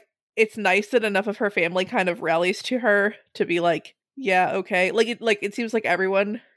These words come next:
kinda goes, and then they were like, "Except one." And I was expecting it to be Penny, because Penny, like, spit in her aunt's face, but it's Lola. Um, and she's just sorta like, I don't know. She's just,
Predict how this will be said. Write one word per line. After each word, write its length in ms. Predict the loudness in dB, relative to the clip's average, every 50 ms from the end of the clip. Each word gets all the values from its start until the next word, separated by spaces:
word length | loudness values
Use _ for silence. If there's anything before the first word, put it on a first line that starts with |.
| _
kinda 200 | 0 2 2 2 2
goes, 540 | 2 2 4 4 2 2 0 -2 -6 -10 -14 _ _ _ _ _ _ -2
and 120 | 0 0 2
then 100 | 0 0
they 80 | 0
were 120 | -2 0 0
like, 160 | 0 0 -2
"Except 400 | -4 -6 -2 0 0 0 0 -4
one." 320 | -6 -4 -2 0 0 -2 -2
And 140 | 0 4 4
I 40 | 4
was 100 | 4 2
expecting 380 | -2 -2 0 0 2 4 2 2
it 100 | 2 0
to 40 | -2 -4
be 100 | -4 -4
Penny, 360 | -4 -2 -2 0 0 0 -2
because 240 | 0 0 -2 -2 -2
Penny, 280 | -2 -2 0 2 2 2
like, 200 | 2 0 -2 -6
spit 380 | -14 -18 -2 0 0 0 0 -2
in 60 | -6
her 160 | -6 -4 -2
aunt's 300 | -2 -2 -2 -4 -8 -6
face, 520 | -4 -2 -2 0 -2 -4 -6 -10 -12 -14 -18 _ _ _ -16 _
but 140 | 0 2 2
it's 160 | 2 0 0 0
Lola. 580 | 2 4 4 4 4 2 0 0 -2 -4 -6 -8 -14 _ _ _ _ _ _ 2
Um, 500 | 4 4 4 4 2 0 -2 -6 -8 -10 _ _ _ _ _ _ _ _
and 180 | 0 0 0 -2
she's 260 | -4 -6 -6 -6 -6
just 200 | -4 -6 -6 -2
sorta 220 | 0 2 2 4 4
like, 440 | 2 2 2 0 -2 -4 -10 -20 _ _ _ _ _ _
I 60 | -8
don't 220 | -6 -6 -8 -10 -10
know. 260 | -10 -12 -12 -12 -16 -20 _ _ _ _ -6
She's 320 | -4 -2 -2 -2 -2 -2
just, 500 | 0 2 2 2 2 -2 -8 -12 -12 -14